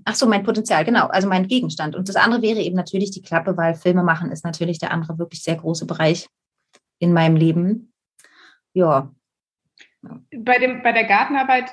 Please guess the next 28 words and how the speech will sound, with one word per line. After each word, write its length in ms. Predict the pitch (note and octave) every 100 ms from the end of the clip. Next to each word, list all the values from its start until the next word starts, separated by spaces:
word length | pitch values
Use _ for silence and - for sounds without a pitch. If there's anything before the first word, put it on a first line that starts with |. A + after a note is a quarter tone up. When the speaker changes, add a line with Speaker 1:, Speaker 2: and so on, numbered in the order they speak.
| -
Speaker 2:
ähm, 360 | A#3 A#3 A3 G3+
nerdest 480 | G#3 G#3+ A#3+ C4+ C4+
du 60 | A#3
dich 180 | G#3+
dann 160 | G#3+ G#3
da 80 | F#3
rein 380 | D#3+ E3+ B3 C4+
und, 300 | G3 G3+ -
äh, 180 | F#3+ F#3
lernst 500 | F#3+ G3 A#3 A#3 -
alle 160 | G#3
Pflanzen 540 | - G3 G3+ A#3 B3+ A#3+
und, 400 | G3 G3+ G3+ -
äh, 400 | F#3 F#3 F#3 -
schaust, 500 | - A3 A3 G#3+ -
äh, 400 | - F#3 G3 F3+
welche, 480 | G#3 A3 A3+ G#3+ -
welche 240 | G3+ G#3 G#3
Pflanzen 340 | G#3+ A3+ A3+
brauche 260 | G3+ G#3 G#3
ich 60 |
jetzt 220 | A3 G3
für 80 | -
die 100 | G#3
neue 340 | G3+ G3 G3+ G3+
Saison 640 | G3+ G3+ G3+ G#3 A#3 A#3
und, 400 | G3+ G3+ G3 -
ähm, 400 | - F#3+ F#3+ G3